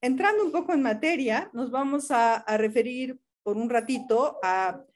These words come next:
qué son exactamente estas cláusulas habilitantes, cómo se han entendido justificadas y qué implicaciones tienen en, en la vida,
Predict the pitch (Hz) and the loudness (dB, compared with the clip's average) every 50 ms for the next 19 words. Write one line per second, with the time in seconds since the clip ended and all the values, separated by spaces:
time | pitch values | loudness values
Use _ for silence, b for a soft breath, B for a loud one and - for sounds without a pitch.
0 | _ _ _ _ _ _ _ _ _ - 285 294 311 - 302 269 277 277 262 262 | _ _ _ _ _ _ _ _ _ -2 0 0 0 2 0 2 2 2 0 0
1 | 269 262 240 247 - 269 247 240 233 233 233 220 233 226 220 226 226 220 - 247 | 0 0 -2 -2 -2 -4 -2 -2 -2 -4 -4 -2 -2 -2 0 -2 -6 -6 -2 0
2 | 220 214 214 214 226 220 214 208 214 220 208 214 220 220 226 220 - 233 220 208 | 0 0 0 -2 -2 0 0 0 0 -2 -2 -2 -2 -4 -4 -4 -2 -2 -2 -2
3 | 214 214 269 277 277 - 285 269 254 262 262 262 269 233 226 226 233 233 233 233 | -2 -4 -6 -8 -6 -2 -2 0 0 0 0 0 0 -2 0 0 0 -2 -2 -2
4 | 233 214 214 240 233 254 254 254 226 220 - 226 220 233 233 226 - 269 247 240 | -2 -4 -2 -2 -2 -2 -2 -4 -8 -8 -8 -8 -8 -8 -8 -6 -2 0 2 4
5 | 233 262 339 349 - _ b b b b b b b - 240 247 254 269 285 277 | 4 2 2 -2 -6 _ b b b b b b b -8 -4 -2 0 0 0 -2
6 | 277 - - 208 214 214 294 294 294 277 - - - - 214 208 214 262 233 233 | -4 -6 -10 -8 -4 0 2 2 2 2 0 -2 0 0 0 0 0 -4 -4 -2
7 | 233 220 220 - - 254 226 226 226 220 214 214 214 214 190 185 185 180 180 170 | -4 -4 -4 -4 -2 0 0 0 2 0 0 0 -2 -4 -8 -8 -8 -10 -12 -12
8 | - - 180 180 185 175 175 180 220 226 208 214 202 196 180 180 175 - | -12 -12 -12 -10 -8 -6 -4 -4 -4 0 2 2 2 2 0 -2 -6 -10